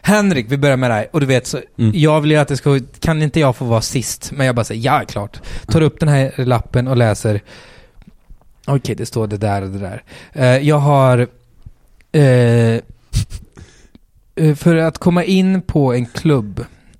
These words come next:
Speaker 1: i London så har jag ljugit om att jag var Bob Dylan. Lägger ner lappen.
Speaker 2: Mm.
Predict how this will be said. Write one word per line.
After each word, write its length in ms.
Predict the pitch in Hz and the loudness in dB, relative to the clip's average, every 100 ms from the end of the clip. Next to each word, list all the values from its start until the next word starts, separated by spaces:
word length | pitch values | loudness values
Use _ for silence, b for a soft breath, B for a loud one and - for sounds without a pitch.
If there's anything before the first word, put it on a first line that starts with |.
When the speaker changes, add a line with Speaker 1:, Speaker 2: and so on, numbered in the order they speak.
| - - | -20 -6
Speaker 1:
i 180 | 135 123 | -2 0
London 600 | 120 117 110 123 117 107 - | 2 0 0 -2 -4 -6 -10
så 180 | - 147 | -2 0
har 40 | |
jag 100 | 127 | 2
ljugit 420 | 131 127 110 117 | 2 0 0 -4
om 100 | 107 | -6
att 140 | 101 110 | -6 -6
jag 120 | 101 | -6
var 200 | 101 98 | -4 -4
Bob 280 | 98 104 104 | -4 -6 -4
Dylan. 440 | 107 101 123 104 - _ - - _ _ b b | -4 -2 -4 -6 -12 _ -20 -20 _ _ b b
Lägger 260 | 139 131 | -4 0
ner 160 | 131 113 | 0 0
lappen. 340 | 101 - - - _ _ - | -2 -8 -16 -18 _ _ -14
Speaker 2:
Mm. 160 | 92 | -12